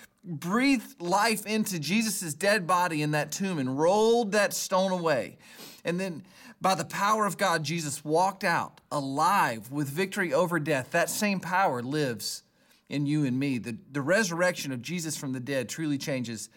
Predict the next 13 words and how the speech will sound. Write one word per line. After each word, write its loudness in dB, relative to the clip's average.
everything. 0
So -4
that's 0
one 2
thing -2
that -6
stood -6
out. -8
Another 2
thing -4
that -4
stood 0
out 2